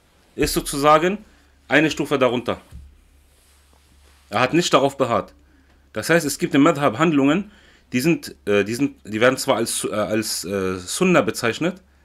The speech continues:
aber damit ist nicht die Sunna damit gemeint, die, wo-, womit die meisten Muslime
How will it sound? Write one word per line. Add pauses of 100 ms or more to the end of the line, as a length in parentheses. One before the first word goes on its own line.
(580)
aber
damit
ist
nicht
die
Sunna
damit
gemeint,
die,
wo-,
womit
die
meisten
Muslime